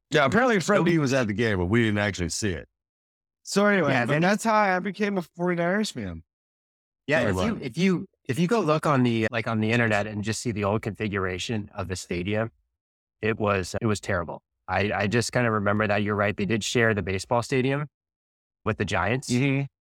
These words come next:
Speaker 2: So it, the, the, all the sight lines were off. You, you did, I remember seeing those portable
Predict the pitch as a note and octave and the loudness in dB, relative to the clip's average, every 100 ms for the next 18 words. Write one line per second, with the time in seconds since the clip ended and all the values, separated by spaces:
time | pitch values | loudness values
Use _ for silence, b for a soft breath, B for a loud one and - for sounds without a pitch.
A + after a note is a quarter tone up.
0 | - - B2+ A#2+ A#2+ A2+ B2+ A#2+ A#2+ - | -20 -4 2 4 6 4 2 -2 -2 -6
1 | _ _ _ - A2 A2 G#2+ A#2 G#2 - | _ _ _ -6 -2 -2 -4 -4 -4 0
2 | A#2+ C3 A#2+ - A#2 A2+ A2 G#2 G2+ - | 2 2 0 -2 -4 0 0 -2 -4 -2
3 | G#2 G2 F#2+ G#2+ A2+ - G#2+ F2 A2+ G#2 | 2 2 0 -2 -6 -6 -8 -4 -4 -4
4 | - _ _ G#2 A2 A2 A2 G#2+ - G#2+ | -12 _ _ -2 0 2 0 0 -2 -2
5 | G2+ F#2+ F2+ E2 - _ _ _ _ - | 0 0 -2 -4 -12 _ _ _ _ 0
6 | B2+ A#2+ A2 G#2+ G#2 | 2 2 2 2 0